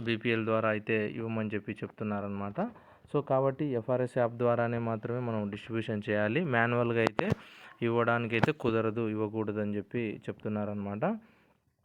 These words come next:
తర్వాత pending authentications for August should be completed using ఎఫ్ఆర్ఎస్ app in second phase distribution అనమాట. అంటే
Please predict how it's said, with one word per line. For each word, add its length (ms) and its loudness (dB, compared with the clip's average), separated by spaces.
తర్వాత 280 2
pending 340 -2
authentications 760 -4
for 100 -2
August 280 -4
should 200 -8
be 60 -4
completed 440 -4
using 200 -6
ఎఫ్ఆర్ఎస్ 360 -4
app 100 -8
in 60 -4
second 280 -4
phase 220 -2
distribution 500 -8
అనమాట. 300 -6
అంటే 120 0